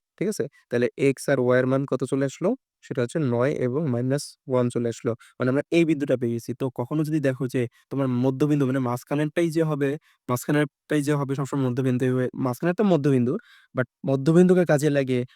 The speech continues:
আমি একটা সরলরেখার উপরে তিনটা বিন্দু বের করতে পারি, সেটা হচ্ছে এভাবে বের করলাম। ঠিক আছে? উত্তর দেখো কত হচ্ছে? নয় কমা, নয় কমা মাইনাস ওয়ান। এইটাই কিন্তু দেখো এখানে ছিল। মানে এখানে কোনটা মানে সেম মানটা দিয়ে করছি তো? দেখো এই পাশে কয়টা ছিল? নাইন কমা মাইনাস ওয়ান।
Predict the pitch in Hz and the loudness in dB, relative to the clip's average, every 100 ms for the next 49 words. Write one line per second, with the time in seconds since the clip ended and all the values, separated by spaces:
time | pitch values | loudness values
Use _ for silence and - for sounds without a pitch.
0 | - 127 139 - 127 - 151 151 143 139 | -6 0 2 0 -2 -4 -4 -2 0 0
1 | 135 131 123 120 - _ 147 135 131 127 | 0 -2 0 -2 -4 _ -2 0 2 2
2 | 127 127 117 117 117 113 - 120 120 127 | 0 0 -2 -4 -4 -4 -4 -6 -4 -4
3 | 120 120 117 113 113 113 117 - - 175 | -4 -2 -4 -4 -4 -4 -6 -12 -8 -4
4 | 175 113 - - 151 143 - 151 151 - | -4 -2 -4 0 2 2 0 0 0 2
5 | 156 123 127 123 120 - 127 127 131 131 | 2 2 0 0 -2 -4 0 0 2 0
6 | 180 247 _ - 123 127 131 120 - _ | 0 -2 _ -4 0 0 -2 -6 -6 _
7 | 143 147 170 156 139 123 120 - 120 - | 0 2 2 2 2 2 2 0 -2 0
8 | 123 - 113 110 - _ - 120 127 151 | -2 -2 -4 -6 -10 _ -6 -2 2 2
9 | 151 147 147 143 - - 135 139 147 165 | 2 2 2 2 0 2 4 4 4 4
10 | 156 160 156 165 160 - _ _ - 123 | 2 0 0 0 0 -2 _ _ -6 -4
11 | 131 135 151 143 196 254 _ 135 135 143 | 0 2 2 2 -2 -4 _ -2 0 0
12 | 160 185 123 120 139 151 120 113 110 | 0 2 2 2 2 2 0 -2 -4